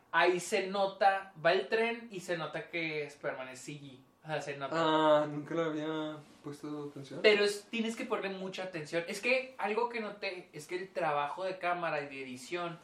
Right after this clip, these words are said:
Speaker 1: está muy bien hecho de la forma de que usan C G cuando
Speaker 2: Es necesario.
Speaker 1: es necesario. Cuando es cien por ciento necesario. Pero cam-, cortan luego, luego al, a live action.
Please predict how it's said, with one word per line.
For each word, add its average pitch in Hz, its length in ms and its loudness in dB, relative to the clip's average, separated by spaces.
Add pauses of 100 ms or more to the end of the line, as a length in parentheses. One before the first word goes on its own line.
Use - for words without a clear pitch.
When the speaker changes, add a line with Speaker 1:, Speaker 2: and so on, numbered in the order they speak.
(420)
Speaker 1:
está 165 320 0
muy 170 360 2
bien 175 340 2
hecho 175 420 -6
de 160 120 -6
la 147 120 -2
forma 151 380 -2
de 170 180 -4
que 135 380 -6 (760)
usan 226 440 -2
C 233 100 -8
G 226 460 -6
cuando 190 840 2
Speaker 2:
Es 123 80 -6
necesario. 131 540 -10
Speaker 1:
es 196 260 10
necesario. 202 420 -6
Cuando 220 220 2
es 254 200 -2
cien 277 400 -4
por 254 140 -2
ciento 214 220 -4
necesario. 165 480 -6 (520)
Pero 196 380 2
cam-, 190 280 6
cortan 208 400 4
luego, 214 200 4
luego 214 500 0 (1160)
al, 131 720 2 (480)
a 143 120 -2
live 151 220 4
action. 147 280 -2